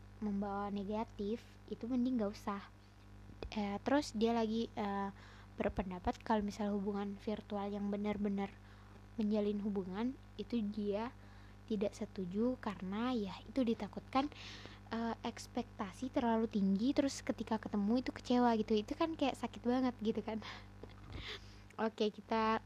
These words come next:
eh, lanjut ke pendapatnya si, si B.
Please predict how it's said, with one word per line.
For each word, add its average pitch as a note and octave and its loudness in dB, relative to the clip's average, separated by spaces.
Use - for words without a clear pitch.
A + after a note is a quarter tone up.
eh, B3 6
lanjut D4 6
ke D#4+ 8
pendapatnya A#3+ 0
si, B3+ 0
si A#3+ 4
B. G3 -2